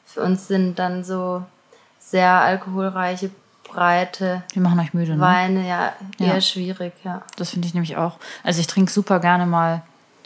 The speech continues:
Speaker 2: so einen richtig molligen Chardonnay oder so. Aber da muss ich wirklich Lust drauf haben, weil, also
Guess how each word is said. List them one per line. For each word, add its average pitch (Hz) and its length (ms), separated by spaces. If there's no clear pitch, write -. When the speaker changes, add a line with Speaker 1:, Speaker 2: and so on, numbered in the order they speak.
Speaker 2:
so 180 100
einen 165 60
richtig 170 360
molligen 165 440
Chardonnay 196 560
oder 208 180
so. 220 260
Aber 165 140
da 165 80
muss 170 220
ich - 160
wirklich 165 300
Lust 156 360
drauf 175 220
haben, 202 340
weil, 160 260
also 175 380